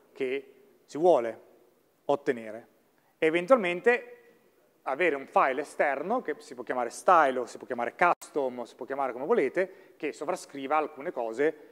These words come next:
o aggiunga alcune proprietà, alcune classi che, eh, che vi servono, come nel nostro caso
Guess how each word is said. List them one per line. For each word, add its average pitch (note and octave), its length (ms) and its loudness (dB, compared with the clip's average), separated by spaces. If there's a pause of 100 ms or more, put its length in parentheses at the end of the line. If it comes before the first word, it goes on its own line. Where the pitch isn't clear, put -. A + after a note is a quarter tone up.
(260)
o C#3+ 140 4
aggiunga C#3+ 640 -4 (300)
alcune C3 320 -4
proprietà, C3+ 320 2
alcune D#3 360 0
classi C3+ 500 -6 (360)
che, B2 460 -4 (340)
eh, A2+ 300 -14 (200)
che C#3+ 100 -4
vi C3+ 60 -2
servono, A#2 500 4
come C#3 180 -6
nel C3 100 -8
nostro C3 240 -8
caso D3 600 -2